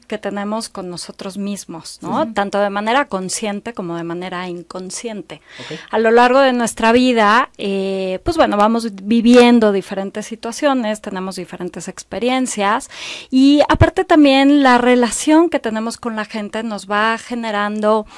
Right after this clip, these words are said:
Speaker 1: eh, pues ciertos patrones, ¿no? Ciertas creencias
Speaker 2: Ok.
Speaker 1: que, pues, por lo general no somos conscientes de ello, sin embargo, empezamos a,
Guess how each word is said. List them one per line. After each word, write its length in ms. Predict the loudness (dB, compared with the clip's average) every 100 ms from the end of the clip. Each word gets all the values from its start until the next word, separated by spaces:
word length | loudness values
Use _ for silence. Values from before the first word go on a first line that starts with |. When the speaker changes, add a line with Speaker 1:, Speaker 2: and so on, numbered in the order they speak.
| -20 -20 -18 -6
Speaker 1:
eh, 240 | -2 -2
pues 220 | 0 0
ciertos 600 | 2 4 4 4 0 -2 0
patrones, 1000 | 0 0 0 2 2 2 -4 -8 -12 -10
¿no? 260 | -8 -6
Ciertas 560 | -6 -4 -6 -6 -8 -8
creencias 1160 | -8 -6 -2 2 2 2 -2 -2 -2 -4 -10 -14
Speaker 2:
Ok. 100 | -10
Speaker 1:
que, 580 | -6 -6 -6 -6 -6 -10 -18 -20 -20 -2
pues, 320 | 2 2 -2 _ _ _ _ -8 -2
por 120 | 2 4
lo 120 | 6
general 720 | 4 4 6 8 6 6 4
no 160 | 4 2
somos 440 | 2 2 2 0
conscientes 880 | -4 -4 -4 -4 0 2 2 -2 -4
de 140 | 0 0
ello, 160 | 0 -6
sin 180 | -10
embargo, 560 | -6 0 2 4 4 2 0
empezamos 760 | -6 -6 -6 -2 -2 -2 -4
a, 360 | -2 2 2